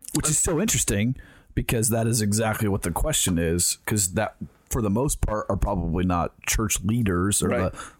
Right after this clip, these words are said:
Speaker 1: leadership on stage, but the,
Speaker 2: Correct.
Speaker 1: that the people who go to a church and put their butt in a seat
Speaker 2: Right.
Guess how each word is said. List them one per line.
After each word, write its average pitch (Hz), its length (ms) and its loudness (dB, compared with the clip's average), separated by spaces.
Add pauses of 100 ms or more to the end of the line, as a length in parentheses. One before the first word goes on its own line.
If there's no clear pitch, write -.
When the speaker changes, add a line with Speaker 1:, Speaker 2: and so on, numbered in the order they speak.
Speaker 1:
leadership 113 420 0
on 90 100 0
stage, 98 380 0
but 92 140 -6
the, 87 80 0
Speaker 2:
Correct. 135 560 -4
Speaker 1:
that 98 140 -2
the 95 60 -2
people 104 300 0
who 98 380 0
go 110 180 0
to 104 180 0
a 95 40 0
church 104 360 0
and 92 140 0
put 82 120 -2
their 92 100 0
butt 92 280 0
in 95 80 2
a 85 80 0
seat 101 480 0
Speaker 2:
Right. 104 240 0